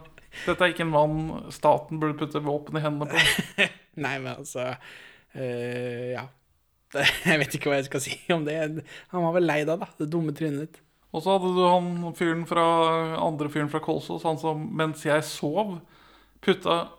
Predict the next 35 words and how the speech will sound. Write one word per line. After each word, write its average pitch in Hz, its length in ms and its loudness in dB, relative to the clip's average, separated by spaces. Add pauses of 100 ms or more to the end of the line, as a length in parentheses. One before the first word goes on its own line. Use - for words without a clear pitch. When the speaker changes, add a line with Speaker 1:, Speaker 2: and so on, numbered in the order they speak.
(120)
Speaker 1:
fingrene 139 520 0
sine 147 240 -2
i 147 40 -8
kjeften 147 400 -4
min 190 180 0 (420)
på 180 140 4
liksom 165 320 0 (180)
dag 156 380 6 (180)
én 165 400 2
av 160 160 4
at 165 140 -2
jeg 160 100 -4
kjenner 156 240 2
han. 180 160 0 (480)
Speaker 2:
Å, 190 80 0
ja. 175 80 4
Speaker 1:
Som 175 160 4
en 165 80 2
sånn 156 240 4
practical 151 480 0
joke 147 320 0
du 165 80 6
gjør 147 160 6
med 147 140 2
en 143 80 -4
kompis 147 260 -2
du 151 80 -2
har 151 80 0
kjent 151 240 -2
i 156 80 2
hundre 160 300 2
år. 196 40 -6 (540)
Speaker 2:
<laughs> - 160 4 (340)
Ja, 165 380 0
nei, 156 140 2